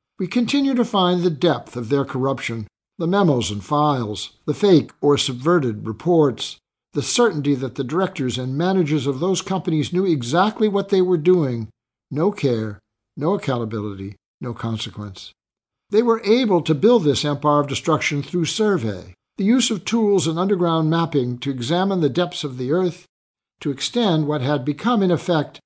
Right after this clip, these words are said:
an antisocial business concerned only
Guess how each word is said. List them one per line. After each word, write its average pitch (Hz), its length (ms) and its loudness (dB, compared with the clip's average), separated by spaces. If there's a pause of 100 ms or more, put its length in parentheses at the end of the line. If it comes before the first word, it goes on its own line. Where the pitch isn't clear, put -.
(140)
an 139 240 -10
antisocial 202 880 -2
business 160 500 -2
concerned 160 600 -4 (180)
only 110 480 0